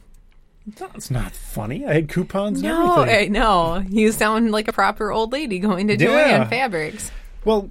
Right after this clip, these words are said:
Speaker 1: 'cause I went to get, uh, mattress toppers because I got, like, the really, really cheap one. Well, and actually, they're not that cheap. Like, the king side one was, like, sixty bucks, but with the fif-, fifty percent off coupon,
Speaker 2: It's only thirty.
Speaker 1: then it's only thirty.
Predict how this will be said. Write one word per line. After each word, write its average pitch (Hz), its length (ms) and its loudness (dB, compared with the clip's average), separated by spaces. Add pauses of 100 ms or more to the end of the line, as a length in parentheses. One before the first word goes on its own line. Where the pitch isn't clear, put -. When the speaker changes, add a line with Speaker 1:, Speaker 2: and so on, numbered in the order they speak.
(120)
Speaker 1:
'cause 151 120 -2
I 180 80 8
went 180 300 2
to 208 80 0
get, 185 320 4
uh, 147 260 6
mattress 165 480 -2
toppers 127 480 0
because 135 800 0 (160)
I 147 60 0
got, 151 260 0
like, 147 160 -4
the 131 80 -2
really, 190 300 -2
really 175 240 4
cheap - 420 -8
one. 123 220 -2
Well, 220 100 -4
and 190 100 -6
actually, - 260 -6
they're 123 140 -6
not - 180 -8
that 143 200 -2
cheap. 175 320 -6
Like, 127 140 -4
the - 80 -8
king 220 260 0
side 139 300 2
one 143 160 0
was, 131 120 0
like, 127 160 -2
sixty - 320 -4
bucks, 147 360 -2
but 185 320 4
with 156 120 -6
the 135 60 -6
fif-, 151 120 -6
fifty 185 340 -2
percent 156 340 0
off 127 160 -2
coupon, 131 560 4 (160)
Speaker 2:
It's - 100 -20
only 175 200 -8
thirty. 165 480 -8
Speaker 1:
then 220 200 -2
it's 165 140 2
only 160 260 6
thirty. 151 340 2